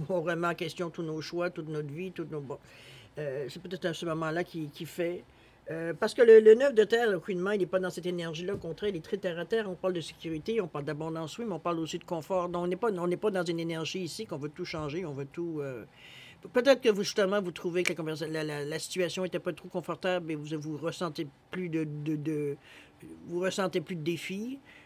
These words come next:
Euh, pour vous, c'est maintenant la routine. Ça peut être dans cette idée-là aussi, ce neuf de terre-là, mais c'est quelque chose de bien. C'est pas quelque chose qui vient vous nuire, sauf que peut-être que vous, vous cherchez autre chose. Vous êtes rendu à autre chose. Parce que la tour ici vient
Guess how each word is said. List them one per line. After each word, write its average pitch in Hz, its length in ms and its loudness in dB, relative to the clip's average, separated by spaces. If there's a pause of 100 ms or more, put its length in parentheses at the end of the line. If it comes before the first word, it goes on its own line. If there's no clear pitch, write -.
(140)
Euh, 147 140 -4
pour 165 160 -6
vous, 175 140 -2
c'est 175 140 0
maintenant 170 280 -4
la 170 100 -2
routine. 190 540 -4 (240)
Ça - 100 -12
peut 170 120 -8
être 165 40 -6
dans 160 120 -6
cette 151 180 -10
idée-là 165 320 -2
aussi, 175 240 -4
ce 190 120 -4
neuf 165 200 -2
de 160 100 2
terre-là, 202 440 0
mais 170 100 -2
c'est 160 140 -6
quelque 160 180 -4
chose 160 180 -4
de 165 140 -2
bien. 190 240 2
C'est 151 160 -14
pas 151 60 -8
quelque 156 200 -10
chose 170 140 -8
qui 170 140 -10
vient 165 180 -6
vous 156 140 -6
nuire, 165 320 -2
sauf 185 240 -4
que 165 240 2 (300)
peut-être 175 280 -2
que 165 80 -4
vous, 160 140 -4
vous 160 100 -8
cherchez - 320 -4
autre 143 220 -6
chose. - 420 -6
Vous 143 100 -10
êtes 143 120 -6
rendu 147 260 -8
à 147 80 -4
autre 151 220 -4
chose. 165 360 -6
Parce 151 120 -6
que 170 100 -2
la 165 120 2
tour 233 260 -2
ici 175 260 -6
vient 170 320 -4